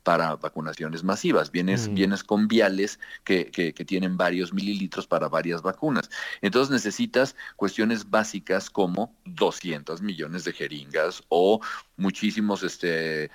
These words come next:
Speaker 1: em, ¿cómo se llama? De estas torundas con alcohol y preparación y
Speaker 2: Claro.
Speaker 1: entrenamiento de gente y brigadas de vacunación. Es decir, todo eso no lo puedes planear solamente sentado en una mesa de café. Necesita un plan concienzudo de mucha gente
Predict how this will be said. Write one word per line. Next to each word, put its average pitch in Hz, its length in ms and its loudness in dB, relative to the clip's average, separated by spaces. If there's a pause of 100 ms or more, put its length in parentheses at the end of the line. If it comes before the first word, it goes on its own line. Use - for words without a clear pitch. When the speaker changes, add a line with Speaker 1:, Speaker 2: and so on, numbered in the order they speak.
(140)
Speaker 1:
em, 78 540 -4
¿cómo 92 120 0
se 87 120 0
llama? 90 140 2
De 90 60 2
estas 92 220 -2
torundas 95 480 2
con 85 220 -2
alcohol 90 420 2
y 92 60 2
preparación 85 800 -2
y - 20 -2
Speaker 2:
Claro. 110 160 2
Speaker 1:
entrenamiento 82 680 -2
de 87 120 0
gente 90 600 0
y 95 140 2
brigadas 90 640 2
de 87 60 -4
vacunación. 85 760 -2
Es 95 100 -6
decir, 101 320 -2 (460)
todo 185 300 4
eso 98 360 -4 (200)
no 104 340 -2
lo 123 160 -2
puedes 101 340 -2
planear 85 500 -8
solamente 82 640 -6
sentado 78 460 -4
en 78 100 -8
una 80 160 -6
mesa 80 260 -6
de 73 80 -4
café. 123 360 0
Necesita - 360 -4
un 104 140 2
plan 101 260 0
concienzudo 92 840 2 (320)
de 87 80 4
mucha 117 340 2
gente 107 380 0